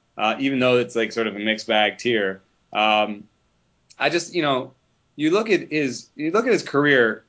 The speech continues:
six hundred eighty innings since, you know, two thousand seven. I know he was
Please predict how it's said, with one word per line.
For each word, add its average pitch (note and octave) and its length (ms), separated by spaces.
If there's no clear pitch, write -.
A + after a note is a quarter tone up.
six - 280
hundred G3+ 240
eighty C#3+ 380
innings G#2+ 580
since, - 580
you D3 100
know, A2+ 360
two E3+ 160
thousand C#3 320
seven. B2 320
I B2 80
know C#3 240
he C3 140
was A#2 340